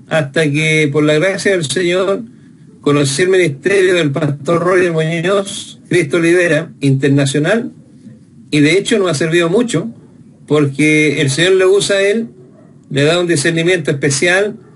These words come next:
él tiene su vida dedicada al ministerio de liberación. Entonces yo empecé a observar su ministerio, a ver sus liberaciones, a aprender ahí. Me fui capacitando porque él tiene a su vez un,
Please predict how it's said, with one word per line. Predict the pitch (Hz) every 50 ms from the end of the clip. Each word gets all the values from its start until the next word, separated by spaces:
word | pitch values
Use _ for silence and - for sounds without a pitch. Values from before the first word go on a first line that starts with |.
| - - - - - -
él | 151 156 156 139
tiene | 165 175 175 175 165
su | 139 170 160
vida | 165 175 185 180 170
dedicada | 165 160 151 147 143 131 170 185 190
al | 190 185
ministerio | 185 175 170 147 135 156 185 180 180
de | 175
liberación. | 170 170 165 156 147 139 - 180 196 214 220 220 - - - - - - - - - - - - - - - -
Entonces | - 147 147 147 135 139 190 196 180 - 196 180
yo | 175 196
empecé | 196 170 - 190 180 170 143 - 190 208 208
a | 208 196 196 190 185 180 180 185 175 170 165
observar | 151 139 135 - 165 156 151 185 214 233 208
su | - 214
ministerio, | 196 190 185 170 143 135 - 190 185 185 185 185 190 190 151 - - - - -
a | - 147
ver | 147 165 202 196
sus | - 208 196
liberaciones, | 196 190 190 190 180 165 143 135 - 185 190 185 185 185 156 143
a | 147 147 147
aprender | 139 139 143 147 147 147 190 226 220
ahí. | 214 202 196 202 214 220 - - - - - - - - - - -
Me | 131 143
fui | 135 135 185 185
capacitando | 160 170 156 151 151 139 - 147 143 139 170 208 226 247 233 233 214
porque | 180 170 143 139 - 170
él | 165 143 139
tiene | - 180 190 196 202 208 -
a | - 147 139
su | 135 - 151
vez | 151 156 185 185 160
un, | - 170 160 151 147 143 139